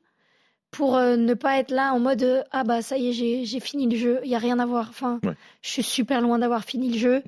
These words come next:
Speaker 1: Dans mon striking, ça va pas. Dans mon grappling, ça va pas. Dans ma lutte, ça va pas. Dans mes défenses, ça va pas. Il y a plein de choses qui vont pas.
Speaker 2: Mm.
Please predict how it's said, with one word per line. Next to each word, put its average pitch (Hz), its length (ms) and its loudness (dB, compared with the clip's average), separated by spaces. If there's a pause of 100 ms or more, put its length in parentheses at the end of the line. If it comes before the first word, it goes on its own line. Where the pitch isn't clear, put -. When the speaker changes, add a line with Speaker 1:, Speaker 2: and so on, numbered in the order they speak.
(440)
Speaker 1:
Dans 254 120 0
mon 247 140 2
striking, 247 440 0
ça 277 160 -4
va 240 140 0
pas. 247 220 0
Dans 247 120 2
mon 247 180 2
grappling, 240 380 -2
ça 254 160 -4
va 254 120 -2
pas. 254 180 -2
Dans 247 100 0
ma 240 140 0
lutte, 233 200 -2
ça 262 140 -4
va 247 120 -2
pas. 269 160 -2
Dans 240 180 -2 (340)
mes 254 140 2
défenses, 254 380 -2
ça 254 120 -2
va 240 100 0
pas. 254 120 0
Il 254 40 2
y 240 40 4
a - 20 2
plein 262 160 0
de 269 40 -6
choses 285 160 -2
qui 247 100 -4
vont 226 140 0
pas. 240 200 -2 (200)
Speaker 2:
Mm. - 40 -14